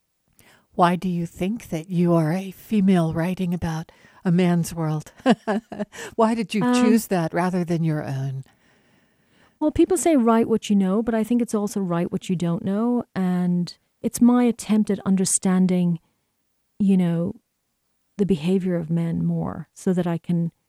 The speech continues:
Speaker 2: be empathetic to it and have a deeper understanding, not, not just of men, but I think in a way, if we as women want the behavior of men to change, we have to change too.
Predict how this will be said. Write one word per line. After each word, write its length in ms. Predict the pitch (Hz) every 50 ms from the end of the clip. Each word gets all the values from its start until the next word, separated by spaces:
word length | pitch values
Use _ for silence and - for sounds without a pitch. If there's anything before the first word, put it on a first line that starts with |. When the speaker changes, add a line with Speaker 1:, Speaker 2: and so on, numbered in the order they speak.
| _ _ _ _ -
Speaker 2:
be 180 | 202 185 - -
empathetic 580 | - 185 175 - 180 - - 175 175 180 175 -
to 180 | - - 175
it 160 | 170 170 165 -
and 200 | - 165 165 160
have 240 | 147 165 165 160 165
a 40 |
deeper 400 | 156 - - 185 180 - 180 170
understanding, 960 | - - 170 170 160 - - - - 180 170 170 170 170 165 160 160 160 156 - _ _ _ _ _ -
not, 200 | - 330 370 - _ -
not 120 | 359 381
just 220 | - 359 339 -
of 80 | 269 208
men, 400 | 196 185 190 185 185 175 170 170
but 220 | 156 175 170 170 - _ _ _ _ _ _ _
I 100 | - 285
think 320 | 285 - - 370 370 339 -
in 80 | 339
a 80 | 302 262
way, 500 | 214 196 202 196 190 190 185 185 208 - - _ _ _ _ _
if 180 | - 226 - -
we 180 | 269 277 277
as 140 | 285 254 208
women 400 | 196 220 220 220 214 208 202 190
want 440 | 185 185 185 185 180 165 - - - _ _ _ _ _ _ _ _ _ -
the 60 | -
behavior 420 | 175 208 160 185 202 202 180 190 180
of 80 | 165
men 240 | 160 175 180 180 185
to 100 | - 185
change, 420 | 180 - - 180 170 170 160 - 165
we 120 | 190 190
have 140 | 175 175 -
to 100 | - 170
change 420 | - - - 165 160 - - - -
too. 340 | - - - - - -